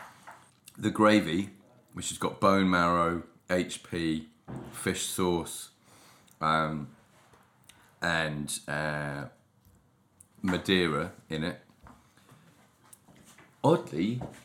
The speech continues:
it's incredibly rich, but it's not heavy. <laughs> It is a very kind of, it's a, it's a light, you're right, it's a fruity flavour to this gravy.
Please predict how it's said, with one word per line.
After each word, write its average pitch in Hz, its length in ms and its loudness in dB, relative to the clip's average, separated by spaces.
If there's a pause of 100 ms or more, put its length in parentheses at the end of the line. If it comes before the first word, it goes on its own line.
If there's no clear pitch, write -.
(460)
it's 113 220 0
incredibly 123 640 2
rich, 131 260 0
but 98 140 0
it's - 140 -6
not 123 240 -2
heavy. 147 300 -2 (300)
<laughs> - 100 -12 (680)
It 110 160 0
is 127 140 4
a 127 80 8
very 120 480 6
kind 117 180 2
of, 113 100 2
it's 123 140 2
a, 98 220 -4
it's 113 160 -4
a 123 80 2
light, 131 340 2
you're 107 140 0
right, 123 140 2
it's - 100 -6
a 87 60 -2
fruity 113 600 0 (320)
flavour 82 400 -2 (160)
to - 100 2
this 92 200 -4 (280)
gravy. 117 440 -2